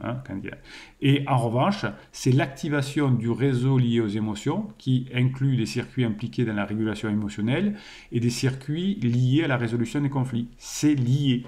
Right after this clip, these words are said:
Donc si vous créez des émotions positives chez votre conjoint, quoi que vous disiez, ça sera, ce sera interprété positivement. Et si vous prenez la tête parce que vous voulez convaincre et que vous n'êtes pas d'accord,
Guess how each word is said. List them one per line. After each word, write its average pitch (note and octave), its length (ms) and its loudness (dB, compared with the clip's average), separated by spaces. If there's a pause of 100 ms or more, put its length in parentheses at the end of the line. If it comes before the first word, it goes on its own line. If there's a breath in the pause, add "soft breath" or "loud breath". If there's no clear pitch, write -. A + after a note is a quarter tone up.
(380 loud breath)
Donc A#2 180 0
si G3 160 2
vous F#3+ 80 2
créez E3 340 2
des C3+ 200 4
émotions C3 340 2
positives B2+ 460 0
chez A#2 160 -2
votre G#2+ 240 -4
conjoint, A2 440 -2
quoi F3+ 280 -2
que F3 100 0
vous C3+ 160 4
disiez, B2 340 2
ça G#2+ 120 -6
sera, F#2+ 400 -4
ce - 120 -10
sera G2+ 200 -6
interprété G#2 480 -4
positivement. G2 720 -4 (360 loud breath)
Et A#2 80 0
si C#3+ 180 0
vous B2+ 160 4
prenez B2+ 240 0
la A#2+ 120 2
tête B2+ 200 -2
parce G#2 120 -4
que - 100 -8
vous G2+ 60 -2
voulez G#2 160 -2
convaincre A#2+ 480 0
et G2 40 -6
que F#2+ 100 -12
vous F#2 120 -8
n'êtes G2+ 140 -4
pas - 160 -6
d'accord, C#3+ 480 -2